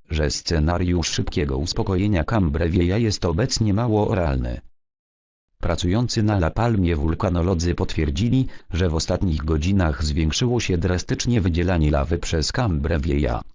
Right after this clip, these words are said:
Zastrzegli jednak, że pojawienie się nowego strumienia magmy wulkanicznej nie stanowi jeszcze zagrożenia dla lokalnych populacji.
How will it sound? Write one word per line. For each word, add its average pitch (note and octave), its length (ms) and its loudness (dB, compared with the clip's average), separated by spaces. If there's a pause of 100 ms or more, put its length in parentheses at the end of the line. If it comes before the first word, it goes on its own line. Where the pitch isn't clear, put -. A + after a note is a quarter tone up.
(360)
Zastrzegli F#2 680 0
jednak, D#2 760 -2
że F2 160 2
pojawienie E2+ 600 2
się F2 160 -2
nowego G2 380 -2
strumienia F2 640 2
magmy D#2 360 0
wulkanicznej F#2+ 800 0
nie F2 120 2
stanowi A2+ 440 -2
jeszcze A2+ 380 0
zagrożenia E2 640 2
dla D#2 180 2
lokalnych G#2+ 580 0
populacji. E2+ 720 -2